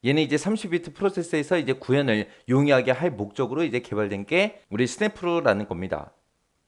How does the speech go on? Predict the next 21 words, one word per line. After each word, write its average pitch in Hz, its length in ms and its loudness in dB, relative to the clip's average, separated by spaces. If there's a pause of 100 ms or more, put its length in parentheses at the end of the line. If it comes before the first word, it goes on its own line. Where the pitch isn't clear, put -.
(260)
그래서 135 220 0
우리 135 240 2
해시 190 300 -2
함수의 160 260 -2
종류에는 123 380 -2
지금처럼 117 360 -6
이렇게 107 200 -8
네 101 160 2
가지가 113 340 0
있고 101 460 -2 (280)
요 123 160 0
특징이랑 160 600 -2
여러분들이 113 600 0
서로서로 180 440 0
연관 110 260 0
지어가면서 113 680 0 (200)
여러분들이 101 360 0
꼭 170 220 -2
기억을 104 300 -2
하셔야 135 380 0
돼요. 71 260 -6